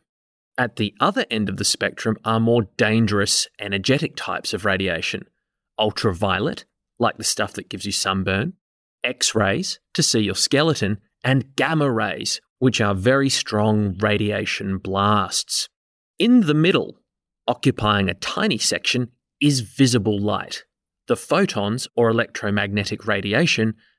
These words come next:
that humans can see, red, orange, yellow, green, cyan, blue, and violet,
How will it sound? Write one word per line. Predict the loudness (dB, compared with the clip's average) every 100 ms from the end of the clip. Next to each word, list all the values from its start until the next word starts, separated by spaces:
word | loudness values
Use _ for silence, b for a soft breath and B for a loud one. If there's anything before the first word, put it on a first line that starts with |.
| -2
that | -2 -4 0
humans | 2 4 2 0
can | -2
see, | -2 -2 -4 -10 _ _ _ _
red, | 0 2 2 -4 _ _ _
orange, | 0 2 2 0 -2 -6 -6
yellow, | -2 0 2 2 0 -4 _
green, | 0 0 2 -2 -6 _ -6
cyan, | -2 0 0 0 0 -2 -4 -6 _ _ _ 2
blue, | 4 6 4 2 -2 _ _
and | -4 -2
violet, | -4 -2 0 0 -2 -6